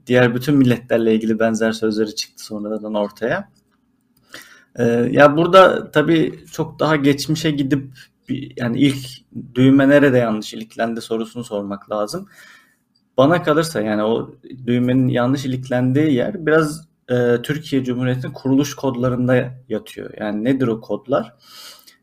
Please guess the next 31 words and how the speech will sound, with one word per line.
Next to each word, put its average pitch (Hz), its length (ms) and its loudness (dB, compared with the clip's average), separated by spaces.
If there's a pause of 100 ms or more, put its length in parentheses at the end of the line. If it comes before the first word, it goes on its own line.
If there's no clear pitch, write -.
(100)
Bir 131 60 -12
kere 170 540 2
Türkiye 156 460 -2
Cumhuriyeti'ni 143 420 0
kuran 151 440 -2
kadronun, 120 680 -2
elitin 123 600 -4
şöyle 151 500 2
bir 127 320 0
düşünce 120 420 -6
dünyası 113 520 -6
vardı. 107 480 -6 (100)
Yani 104 340 -4
bu 123 260 2 (240)
sadece 120 720 0
işte - 240 -14
Kemalist 120 760 -6
dediğimiz 107 480 -4
ya 107 120 -4
da 110 80 0
Şahin 110 500 -4
Kemalist 110 560 -6
dediğimiz 110 400 -6
kitle - 360 -10
değil. 156 220 -2 (520)
O 131 160 0
dönemdeki 160 420 0
herkeste 156 580 2
belki 101 320 -4
benzer 104 480 -6
bir, - 240 -10